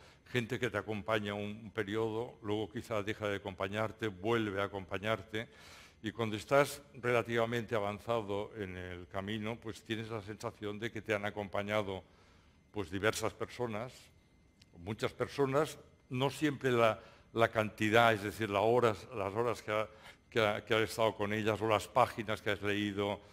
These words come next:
eh, tienen la traducción en, en la calidad, pero es muy importante porque se origina esta, esta red de, de complicidades.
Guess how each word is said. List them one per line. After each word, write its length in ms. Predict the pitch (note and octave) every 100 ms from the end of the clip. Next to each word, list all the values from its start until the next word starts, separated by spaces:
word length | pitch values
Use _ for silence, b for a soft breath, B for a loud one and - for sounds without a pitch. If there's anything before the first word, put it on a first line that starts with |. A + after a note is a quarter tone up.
| B B B
eh, 80 | B2+
tienen 340 | - A#2+ A2 G#2+
la 140 | G#2+
traducción 640 | A2+ G#2+ G2+ - G#2 G2+
en, 400 | G2 F#2+ F#2+ G#2
en 160 | A2+ G2
la 120 | F#2+
calidad, 600 | - F#2+ G2+ A2 B2 D#3+ - B B B B
pero 200 | A2+ A2
es 160 | G#2
muy 160 | G#2+ A#2+
importante 640 | B2 C3 A#2 B2 A#2 C3+
porque 260 | B2+ A#2 A#2
se 140 | -
origina 640 | G#2+ G2 - G2 G2 A2+ B2 - - _
esta, 760 | G#2+ G2+ - G#2 G2+ G2+ G2+ A#2
esta 320 | A#2 G#2 G2+ F#2+
red 180 | G2
de, 460 | G2+ G2+ A2 G#2+ G#2
de 320 | F#2+ F2+ F2
complicidades. 920 | - G2+ G2+ G2 G#2+ G2+ F2+ F2+ -